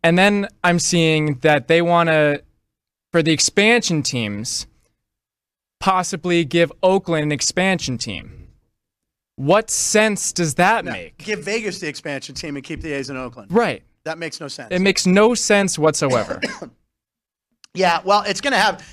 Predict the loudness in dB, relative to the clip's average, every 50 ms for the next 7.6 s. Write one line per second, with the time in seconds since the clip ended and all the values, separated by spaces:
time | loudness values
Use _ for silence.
0 | -16 _ -6 -4 -4 -2 0 0 0 2 0 0 0 0 0 2 2 2 2 2
1 | 2 2 4 4 4 2 0 -2 -4 -2 -2 -2 -2 -2 -2 -2 0 0 0 -2
2 | -2 -2 -4 -4 -4 -4 -4 -2 -2 -2 -2 -4 -4 -6 -6 -8 -10 _ _ _
3 | _ -4 -2 -2 -2 -2 -2 -4 -4 -4 -4 -4 -2 0 -2 -2 -2 0 0 0
4 | 0 0 -2 -4 -4 -4 -4 -4 -4 -6 -8 -6 -2 0 0 0 0 -2 -8 -8
5 | -6 -6 -6 -6 -6 -10 -10 -8 -8 -6 -8 -8 -10 -10 -10 -6 -6 -8 -8 -8
6 | -8 -6 -4 -4 -4 -4 -6 -10 _ -10 -10 -8 -6 -4 -4 -4 -4 -8 -12 -10
7 | -6 -2 0 0 0 2 2 2 2 0 0 -4